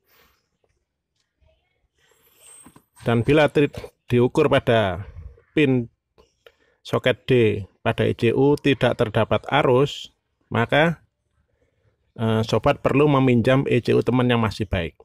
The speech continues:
Atau bisa beli lagi E C U. <laughs> Atau bisa di repair.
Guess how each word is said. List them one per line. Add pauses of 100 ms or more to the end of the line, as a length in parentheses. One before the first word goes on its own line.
(3500)
Atau
bisa
beli
lagi
E
C
U. (240)
<laughs>
Atau
bisa
di
repair.